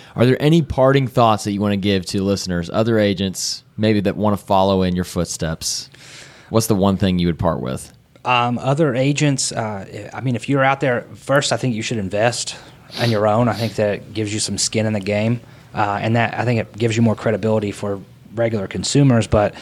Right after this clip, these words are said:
Speaker 2: uh, it's great to work with investors, um, and I think that as a market turns, maybe slower eventually at some point, I don't know when, but,
Speaker 1: You're
Speaker 2: uh, if you
Speaker 1: insulating
Speaker 2: have a
Speaker 1: yourself.
Speaker 2: good crew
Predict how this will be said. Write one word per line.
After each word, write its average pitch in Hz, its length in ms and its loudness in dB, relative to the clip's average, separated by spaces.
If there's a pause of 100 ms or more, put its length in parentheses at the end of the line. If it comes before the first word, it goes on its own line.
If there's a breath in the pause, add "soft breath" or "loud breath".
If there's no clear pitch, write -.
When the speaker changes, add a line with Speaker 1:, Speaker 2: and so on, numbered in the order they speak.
(520 loud breath)
Speaker 2:
uh, 107 400 -2
it's - 160 -4
great 131 340 2
to 127 60 -2
work 123 160 0
with 120 80 0
investors, 110 800 0
um, 98 580 -4
and 104 140 -4
I 101 100 -4
think 110 220 -2
that 98 360 -2
as 101 200 -6
a 98 40 -4
market 104 640 -2
turns, 110 500 -2
maybe 101 220 -4
slower 110 440 2
eventually 101 420 -2
at 87 80 -6
some 104 180 -2
point, 101 320 -8
I 101 60 -10
don't 101 120 -8
know 92 140 -6
when, 101 360 -4
but, 95 340 -8
Speaker 1:
You're - 100 -6
Speaker 2:
uh, 95 40 -2
if 98 40 -2
you 101 60 4
Speaker 1:
insulating 120 340 2
Speaker 2:
have 120 140 2
a - 20 2
Speaker 1:
yourself. - 140 -2
Speaker 2:
good 120 200 2
crew 117 480 2